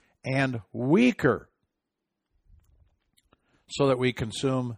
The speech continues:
fewer resources. Small people don't eat as much as big fat people, right?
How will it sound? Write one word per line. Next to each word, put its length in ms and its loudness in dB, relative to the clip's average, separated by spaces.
fewer 720 -2
resources. 800 -12
Small 340 2
people 320 0
don't 320 2
eat 160 0
as 140 -2
much 180 -2
as 100 -4
big 240 0
fat 300 6
people, 320 -2
right? 260 4